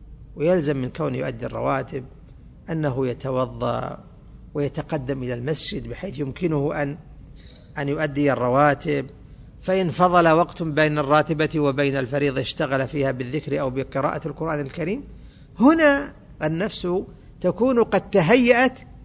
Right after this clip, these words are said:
لأن تدخل في الصلاة بعد أن استعدت لها، وحينئذ يكون فيها من كمال الخضوع والخشوع،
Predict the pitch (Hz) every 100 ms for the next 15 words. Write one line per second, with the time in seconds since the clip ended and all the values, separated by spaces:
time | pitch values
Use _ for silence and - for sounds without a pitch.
0 | - - - - - - 151 156 147 -
1 | 190 175 - 147 123 127 - 143 151 190
2 | - 170 131 165 175 151 156 170 139 -
3 | - 139 170 208 196 - 185 180 135 -
4 | - - - - - - - - 156 151
5 | 233 226 190 165 165 139 - 160 127 156
6 | 143 160 - - - - 151 147 156 135
7 | 127 120 - 135 165 170 160 165 160 135
8 | 123 - 127 190 202 196